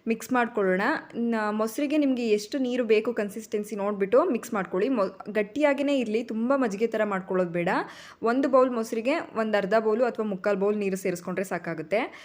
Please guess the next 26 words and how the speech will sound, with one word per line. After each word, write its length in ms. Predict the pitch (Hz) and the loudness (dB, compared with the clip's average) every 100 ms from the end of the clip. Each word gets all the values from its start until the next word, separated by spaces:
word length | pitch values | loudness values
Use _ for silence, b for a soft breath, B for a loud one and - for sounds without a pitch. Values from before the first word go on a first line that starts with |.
| B B | B B
ನೆಕ್ಸ್ಟ್ 320 | 240 247 - | -4 -2 -4
ನಾವಿಲ್ಲಿ 440 | 311 262 220 226 269 | -2 -2 0 0 -2
ರಾಗಿನ 560 | - 220 208 240 262 269 | -2 0 2 0 0 0
ಮಿಕ್ಸ್ 300 | 240 226 226 | 0 -2 -2
ಮಾಡಿ 180 | 220 196 | 0 0
ಇಟ್ಕೊಳ್ಬೇಕು. 560 | - 196 190 180 190 | 0 0 2 0 0
ಒಂದೂ 500 | 285 233 208 233 302 | 0 2 0 0 0
ಕೂಡ 180 | 311 269 254 | 0 0 0
ಗಂಟು 380 | 214 202 233 | 0 -2 -2
ಇಲ್ದಿರೋ 300 | 247 214 214 | -4 -2 0
ರೀತಿ 320 | 208 190 214 285 - B B | 0 0 -2 -4 -4 B B
ನಾವು 220 | 220 220 | -2 2
ನೀಟಾಗಿ 560 | 226 226 254 247 220 277 | 4 2 2 -2 0 0
ರಾಗಿ 300 | 233 196 220 | 0 -2 -2
ಹಿಟ್ಟನ್ನ 320 | 214 190 190 240 392 | -6 -4 -4 -4 -2
ಮಿಕ್ಸ್ 280 | 247 226 - | -2 -4 -4
ಮಾಡ್ಕೊಳ್ಬೇಕಾಗುತ್ತೆ. 840 | 214 190 190 175 175 170 170 170 - | -4 -2 0 0 0 -2 -4 -4 -4
ನೋಡ್ತಾ 240 | 202 196 202 | -4 -2 -2
ಇದ್ರಲ್ಲ, 280 | 190 190 | 0 0
ಈ 140 | 247 240 | 0 0
ರೀತಿಯಾಗಿ 440 | 214 196 196 214 | -4 -4 -4 -2
ಗಂಟು 380 | 220 202 233 269 | -4 -2 -2 -2
ಇರಬಾರ್ದು. 400 | 214 185 180 175 | -2 0 0 -2
ಗಂಟು 360 | 185 202 254 254 | -2 -2 -2 -4
ಇಲ್ದಿರೋ 300 | 226 220 208 | -2 0 0
ರೀತಿಯಾಗಿ 640 | 202 190 190 180 262 427 | -2 -2 -2 -2 -4 -6